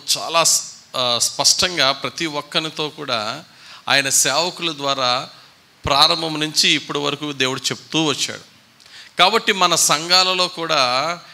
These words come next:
time and again ఈ యొక్క రిపెంటెన్స్, మారు మనసు గురించి బోధించడం అవసరం.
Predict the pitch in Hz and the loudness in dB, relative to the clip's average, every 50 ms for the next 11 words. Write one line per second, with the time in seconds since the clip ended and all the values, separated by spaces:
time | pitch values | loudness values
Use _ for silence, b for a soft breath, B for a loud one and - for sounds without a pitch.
0 | B B B _ - 156 147 170 180 190 190 185 175 160 151 147 143 147 143 135 | B B B _ 2 2 4 4 2 2 -2 0 0 0 0 0 2 2 2 2
1 | 123 117 117 120 131 147 b b b b b b b - 135 139 135 - 139 135 | 0 -2 -6 -8 -8 -10 b b b b b b b -6 -2 -2 0 0 -2 -2
2 | 123 131 147 135 - - 208 202 185 - - 147 127 117 - - - - - - | -2 -4 -6 -4 0 0 0 0 0 -2 -2 -2 -2 -2 -4 -4 -4 -4 -6 -10
3 | B B B B B - 135 135 135 147 175 185 196 185 180 175 170 - - 160 | B B B B B -6 -2 2 4 4 4 2 0 -2 -2 -2 -2 -2 -2 -2
4 | 139 147 147 147 143 139 - - 156 135 123 127 131 127 117 123 135 156 151 165 | -4 -4 -4 -4 -4 -2 -2 -2 0 -2 -2 -4 -6 -6 -4 0 0 2 2 2
5 | 160 151 156 165 151 156 135 131 131 131 - - 151 127 117 | 2 2 0 0 0 0 0 0 2 4 4 4 4 2 0